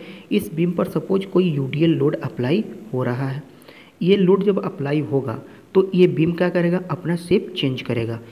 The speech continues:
शेप चेंज करेगा मतलब क्या? इसमें कर्वेचर, कर्वेचर बनेगा, मतलब कर्व हो जाएगा, कुछ इस तरह का ये बीम बन जाएगा,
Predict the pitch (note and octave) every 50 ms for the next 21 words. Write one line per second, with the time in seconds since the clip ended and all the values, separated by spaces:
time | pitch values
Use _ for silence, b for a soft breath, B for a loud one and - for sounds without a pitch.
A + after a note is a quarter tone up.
0 | B B B - - E3 E3 E3 - E3+ E3 D#3+ - E3+ D#3+ E3 E3 E3 D#3+ D#3+
1 | D#3+ E3+ E3 D#3+ - F3 D3+ C3 - C#3 C3+ - E3 E3+ E3+ - - B2+ A#2+ A#2
2 | A#2+ A#2+ - D3+ - - - - B2+ A#2 A2+ B2 A#2+ - D3+ D3+ D#3+ D#3 D#3+ D#3
3 | F3+ F#3 - C#3 B2+ - C#3+ - - C#3+ C#3 C#3+ C3+ C#3+ C#3 C#3+ C#3+ D3 D3 E3+
4 | - B B B B B B - F#3 F3+ - - B2 - - B2 B2+ - C#3 C3+
5 | C#3 C3+ C3+ C#3+ C#3+ C#3+ C#3+ D3 D3 C#3+ D3 D3 D3 D3 D#3+